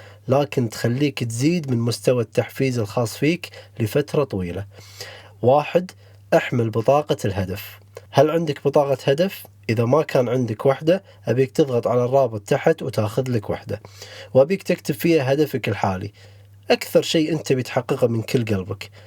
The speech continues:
اكتب عبارة بصيغة الحاضر بهدفك، واكتبها بشكل يحركك ويحرك روحك.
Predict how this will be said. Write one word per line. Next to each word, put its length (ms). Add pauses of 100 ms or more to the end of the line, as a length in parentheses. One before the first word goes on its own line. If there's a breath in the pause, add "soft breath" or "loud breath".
(180 soft breath)
اكتب 300
عبارة 360
بصيغة 420
الحاضر 500 (340 loud breath)
بهدفك، 600
واكتبها 340
بشكل 380
يحركك 600
ويحرك 460
روحك. 500